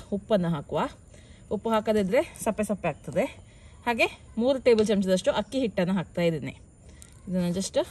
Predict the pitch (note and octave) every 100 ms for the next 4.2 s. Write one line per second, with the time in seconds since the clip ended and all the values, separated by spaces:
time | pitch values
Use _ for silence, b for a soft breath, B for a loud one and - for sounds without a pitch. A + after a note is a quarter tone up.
0 | - F#3+ - F#3+ D3+ C#3 A#3+ E4+ - -
1 | - G#3 G3+ C4+ - - - - - -
2 | - - - G#3 G3+ G#3 - - A3 F#3
3 | F3+ E3 - E3+ C4 - - - - -
4 | F3+ F#3